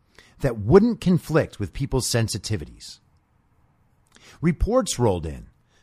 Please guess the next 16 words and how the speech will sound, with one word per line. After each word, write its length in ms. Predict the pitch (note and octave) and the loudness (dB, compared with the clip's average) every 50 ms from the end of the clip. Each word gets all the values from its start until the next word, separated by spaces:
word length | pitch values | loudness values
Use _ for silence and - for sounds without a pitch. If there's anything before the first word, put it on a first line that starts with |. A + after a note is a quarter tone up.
| _ _ | _ _
about 320 | - A#2 C3+ D#3 D#3+ D#3+ - | -2 2 2 2 2 2 -2
people 320 | - F#3 F#3+ - F3+ C3 | -4 -4 -2 0 0 0
who'd 180 | G2+ A#2 C3+ A2 | 2 0 0 0
signed 360 | - - C#3 B2 C3 C#3+ D3+ | 0 0 2 2 2 2 2
up 100 | F#3 F#3 | 0 0
for 140 | - - F#3 | -2 -6 -4
covid 400 | - - C3+ A#2 F#2+ D#2 E2 C#2 | -2 2 0 0 0 0 -6 -8
tests, 500 | - E2+ E2 D#2+ D#2 - - - - - _ _ _ - - - | -8 -8 -8 -8 -8 -10 -12 -14 -16 -16 _ _ _ -20 -16 -6
left 440 | - A#2+ E3 F#3+ F3+ A#2+ G2 - - - | 0 4 6 6 6 4 2 -4 -8 -4
after 320 | B2 B2+ B2+ - C#3 C3 | -2 -2 0 0 -2 -2
hours 420 | B2+ C3 D3 D#3+ E3 D#3 D3+ B2 A#2+ | 0 0 2 2 4 4 4 2 0
of 120 | A#2+ G#2 | -2 -2
waiting 400 | A2 C#3 D3 C#3+ A#2+ F#2+ G2 G2 | 0 0 0 0 0 0 -2 -2
without 320 | G2 G2 A#2+ B2 B2 A2+ | 0 0 2 0 0 0
being 240 | A2 B2 A#2+ A2+ G#2+ | 0 0 0 0 -2
tested, 500 | - - C3+ C#3 B2+ - - F2+ D2 - | -2 0 0 0 0 -2 -4 -8 -10 -10